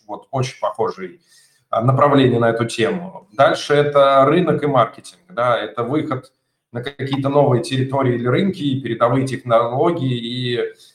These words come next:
а, которые мы можем, а, показать. Дальше это бренд и коммуникация,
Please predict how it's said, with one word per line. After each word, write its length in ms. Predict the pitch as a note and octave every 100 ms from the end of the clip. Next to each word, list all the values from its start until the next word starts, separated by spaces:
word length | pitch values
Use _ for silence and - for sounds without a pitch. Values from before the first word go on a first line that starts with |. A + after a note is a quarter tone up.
| _ -
а, 720 | G#2+ A2 G#2+ G#2 G#2 G2+ G2+
которые 320 | C3 C3 C#3
мы 60 | C3+
можем, 500 | C3+ C3+ B2+ A#2+ A#2
а, 560 | A2 A2 G#2+ G#2 G#2 G2+
показать. 640 | A#2 C#3+ C#3+ F#2+ - _ _ _ _ -
Дальше 340 | C3+ D#3+ -
это 280 | C#3 C3+ C3
бренд 360 | B2+ D#3 E3+ D3
и 80 |
коммуникация, 720 | C#3 C#3 C#3 C3+ A#2+ - -